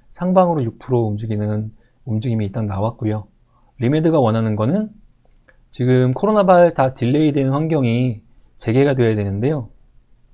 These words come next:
어, 사람, 이제 시장에서 바라보고 있는 상황은 이거죠. 이런 엘러간이나 진모양 일족 관련 이런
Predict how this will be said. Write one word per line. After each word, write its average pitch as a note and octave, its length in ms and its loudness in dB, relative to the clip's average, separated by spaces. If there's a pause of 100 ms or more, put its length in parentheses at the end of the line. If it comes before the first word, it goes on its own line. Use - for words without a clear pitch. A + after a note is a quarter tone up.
(1000)
어, G#2+ 280 -4
사람, F#3 340 0
이제 A#2 80 -4
시장에서 G3 460 -2
바라보고 C#3+ 420 2
있는 A#2+ 560 -2
상황은 D#3+ 460 -2
이거죠. G#2+ 400 -4 (800)
이런 A#2+ 520 -2
엘러간이나 C3 640 2
진모양 A#2+ 880 0 (600)
일족 A#2+ 360 -4
관련 C#3+ 480 0
이런 A2 420 -2